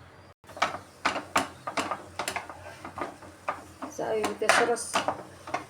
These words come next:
હવે આનું તેલ છૂટું પડી ગયું છે. આ જો આમાં વાસણમાં ચોંટતો નથી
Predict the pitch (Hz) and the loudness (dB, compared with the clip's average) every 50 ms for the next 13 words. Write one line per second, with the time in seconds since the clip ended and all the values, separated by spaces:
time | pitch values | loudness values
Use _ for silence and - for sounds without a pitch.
0 | - - - - - 196 208 202 - - - - - 247 240 226 220 - - - | -16 -10 -4 0 2 4 6 8 8 8 8 8 8 8 8 8 6 0 -2 -2
1 | 254 247 - 226 - 226 - 202 190 180 190 185 - - 240 269 285 - - - | 0 0 0 2 4 4 6 6 4 4 2 0 2 6 6 8 8 8 4 2
2 | - - - - - - - - - - - - - - - - - - - - | -2 -8 -8 -4 -2 0 0 -2 -4 -10 -4 -2 -2 -2 -2 -8 2 4 6 6
3 | - - - - - - - - - - - - - - - - - 226 226 214 | 6 4 0 -2 -8 -14 -16 -4 4 4 4 4 4 6 8 10 10 10 10 8
4 | 214 233 240 - 233 233 220 220 220 220 254 247 240 240 233 - 254 254 247 - | 8 8 6 6 6 6 8 6 6 6 6 6 6 6 6 8 8 6 8 6
5 | - 220 196 196 - 139 104 95 | 4 4 6 8 6 6 6 2